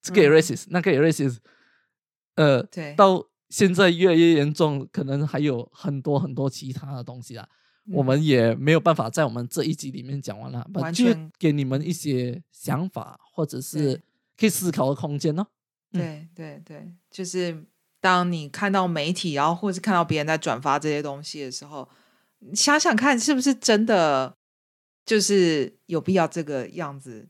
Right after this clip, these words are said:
Speaker 2: 去钻牛角尖，然后是不是真的就是像他们所报道所说的这样子，对啊。
Speaker 1: 对，
Speaker 2: 嗯。
Speaker 1: 我觉得做 research 真的也是很重要啦，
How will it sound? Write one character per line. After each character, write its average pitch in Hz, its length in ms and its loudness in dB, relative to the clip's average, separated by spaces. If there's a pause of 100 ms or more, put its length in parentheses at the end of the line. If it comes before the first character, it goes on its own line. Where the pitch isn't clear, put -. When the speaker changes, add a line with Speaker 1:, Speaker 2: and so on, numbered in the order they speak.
Speaker 2:
去 - 160 -14
钻 147 240 -14
牛 127 140 -16
角 131 200 -16
尖， 135 220 -12
然 127 100 -14
后 131 300 -10 (440)
是 226 200 0
不 156 80 -4
是 175 160 0
真 165 180 0
的 151 80 -4
就 151 140 -6
是 151 120 -4
像 151 200 -6
他 135 160 -10
们 131 100 -12
所 127 140 -14
报 139 240 -4
道 69 160 -6
所 - 180 -14
说 - 280 -16
的 - 100 -18
这 - 140 -20
样 - 200 -20
子， - 160 -20 (440)
对 - 80 -2
啊。 - 0 -
Speaker 1:
对， 120 260 4 (320)
Speaker 2:
嗯。 170 140 -2
Speaker 1:
我 190 100 2
觉 175 140 4
得 180 80 4
做 175 260 6
research 147 540 0
真 135 180 0
的 131 120 -2
也 123 120 -4
是 147 160 -4
很 139 240 -6
重 120 200 -12
要 117 100 -12
啦， 120 140 -14